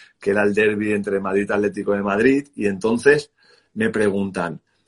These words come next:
"Pero bueno, cuéntame qué, qué desayuna Marcos", ¿no? Y yo le decía, "Pues no desayuna nada", ¿no? Y, pero, y aun y así me decía, "¿Pero cómo puede ser eso? Pero,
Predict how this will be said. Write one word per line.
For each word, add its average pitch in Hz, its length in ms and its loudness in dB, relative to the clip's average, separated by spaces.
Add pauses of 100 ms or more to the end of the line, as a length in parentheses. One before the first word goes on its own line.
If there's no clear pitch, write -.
"Pero 107 140 4
bueno, 151 200 4
cuéntame 190 380 4
qué, 151 300 0
qué 135 180 8
desayuna 104 640 0
Marcos", 90 440 -4
¿no? 139 240 0
Y 98 140 0
yo 92 60 6
le 92 80 6
decía, 87 360 0 (560)
"Pues 78 160 -10 (140)
no 101 120 0
desayuna 95 520 4
nada", 107 300 -2
¿no? 139 300 0 (420)
Y, 104 120 6
pero, 123 380 4
y 120 120 6
aun 120 200 6
y 123 80 6
así 170 260 6
me 185 120 6
decía, 104 400 0 (240)
"¿Pero 92 200 -10
cómo 202 280 2
puede 156 300 4
ser 101 240 -2
eso? 226 300 4
Pero, 120 240 2